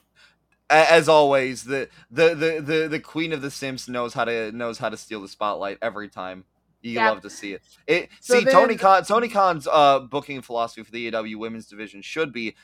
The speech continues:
Speaker 1: that no women exist outside of Maki Ito. If you had
Speaker 2: When,
Speaker 1: that, then I wouldn't have any
Speaker 2: when,
Speaker 1: qualms
Speaker 2: when
Speaker 1: with it.
Speaker 2: is,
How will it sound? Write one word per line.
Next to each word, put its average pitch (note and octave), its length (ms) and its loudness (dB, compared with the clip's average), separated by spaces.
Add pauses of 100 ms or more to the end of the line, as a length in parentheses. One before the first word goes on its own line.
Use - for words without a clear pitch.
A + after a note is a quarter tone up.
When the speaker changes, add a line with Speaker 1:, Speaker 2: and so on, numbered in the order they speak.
(120)
Speaker 1:
that B2+ 140 -2
no C#3+ 200 2
women C3 320 -6
exist A2+ 440 -10
outside A2 460 -2
of G2+ 120 -16
Maki G2 260 -8
Ito. D#2 420 -18 (240)
If A#2+ 140 -10
you C#3 100 -4
had E3 260 2
Speaker 2:
When, A#3 180 2
Speaker 1:
that, F3 420 8 (260)
then D#3 80 -2
I D#3+ 60 2
wouldn't D3+ 240 0
have D4+ 80 2
any D4+ 60 -4
Speaker 2:
when, D4 80 -8
Speaker 1:
qualms C4 160 0
Speaker 2:
when C4 80 0 (100)
Speaker 1:
with - 80 -12
it. - 380 -6
Speaker 2:
is, F#3+ 200 -10